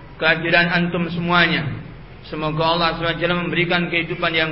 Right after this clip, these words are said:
baik kepada antum semuanya. Dan semoga Allah subhanahu wa taala memberikan kepada kalian semuanya, kepada kita semuanya, kehidupan yang baik, baik dalam keadaan kita itu di majlis maupun di luar majlis." Selanjutnya,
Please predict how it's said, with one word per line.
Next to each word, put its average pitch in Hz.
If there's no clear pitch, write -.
baik 170
kepada 156
antum 156
semuanya. 147
Dan 151
semoga 165
Allah 165
subhanahu 165
wa 175
taala 180
memberikan 185
kepada 175
kalian 170
semuanya, 170
kepada 165
kita 165
semuanya, 160
kehidupan 165
yang 160
baik, 185
baik 175
dalam 165
keadaan 160
kita 165
itu 160
di 160
majlis 170
maupun 156
di 151
luar 151
majlis." 131
Selanjutnya, 170